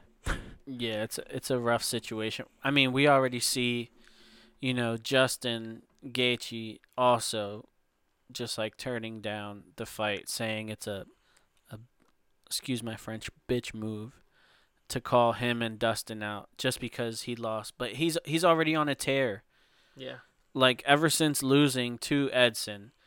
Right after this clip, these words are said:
Speaker 2: he's already won how many fights? He's, he's on a two-fight win streak, two dominating victories.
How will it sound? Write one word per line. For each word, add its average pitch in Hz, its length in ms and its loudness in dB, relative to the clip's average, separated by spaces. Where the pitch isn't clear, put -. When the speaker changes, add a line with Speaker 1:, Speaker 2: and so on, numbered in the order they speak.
Speaker 2:
he's 135 260 2
already 120 480 4
won 110 520 -4
how 127 180 -2
many 131 220 0
fights? - 580 0
He's, 139 260 0
he's 143 220 -2
on 139 140 2
a 123 60 0
two-fight 139 460 2
win 139 200 -2
streak, - 360 -4
two 180 280 4
dominating 139 960 4
victories. 117 880 0